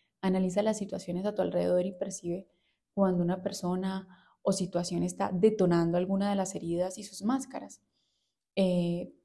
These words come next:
te puedes hacer preguntas como cuando te veas detonado por una situación como, "¿qué tiene que ver esto conmigo?"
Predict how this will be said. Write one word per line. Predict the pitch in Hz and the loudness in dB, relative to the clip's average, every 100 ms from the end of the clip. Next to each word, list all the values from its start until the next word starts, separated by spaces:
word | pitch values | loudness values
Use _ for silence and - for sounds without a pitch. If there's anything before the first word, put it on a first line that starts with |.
| _ _ | _ _
te | 214 | 4
puedes | 208 208 202 202 | 8 8 8 4
hacer | 214 185 175 | 0 0 0
preguntas | 185 190 190 196 208 202 | 0 0 0 -2 -4 -6
como | - 180 170 170 | -4 -2 -4 -2
cuando | 180 175 175 | 0 0 0
te | 175 | 0
veas | 175 180 185 | 0 0 -2
detonado | 214 175 170 175 | -4 -4 -4 -4
por | 190 | -4
una | 190 175 | -4 -4
situación | 196 196 180 175 175 | -4 -6 -6 -4 -4
como, | 175 190 190 190 _ _ _ _ | -2 -2 -4 -6 _ _ _ _
"¿qué | 185 | -4
tiene | 196 202 202 | 2 4 4
que | 196 196 | 0 -2
ver | 190 | -2
esto | 190 - | -4 -8
conmigo?" | - 175 170 220 208 185 208 | -4 0 2 2 0 -4 -10